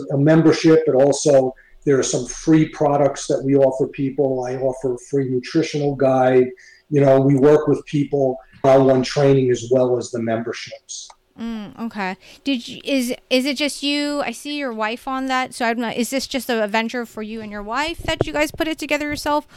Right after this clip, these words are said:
Speaker 2: or what, is there, like, a, a person who came to you who was like, "I'll produce this"?
Speaker 1: Well, my, my son Derek is a, um, internet, uh, marketer. He's works with some big companies and he does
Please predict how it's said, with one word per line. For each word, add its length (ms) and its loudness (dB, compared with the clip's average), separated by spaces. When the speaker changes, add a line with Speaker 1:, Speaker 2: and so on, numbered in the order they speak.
Speaker 2:
or 120 0
what, 140 -2
is 160 -4
there, 220 -2
like, 240 -4
a, 240 -2
a 40 -8
person 320 -4
who 120 -6
came 260 -8
to 160 -10
you 200 -4
who 40 -4
was 180 -6
like, 160 -4
"I'll 120 -4
produce 420 -8
this"? 460 -8
Speaker 1:
Well, 380 4
my, 260 4
my 200 2
son 460 4
Derek 640 4
is 260 -4
a, 240 2
um, 340 -4
internet, 540 0
uh, 260 -8
marketer. 640 2
He's 340 -6
works 320 2
with 140 -2
some 180 -4
big 200 0
companies 580 -2
and 140 -6
he 120 -12
does 460 -4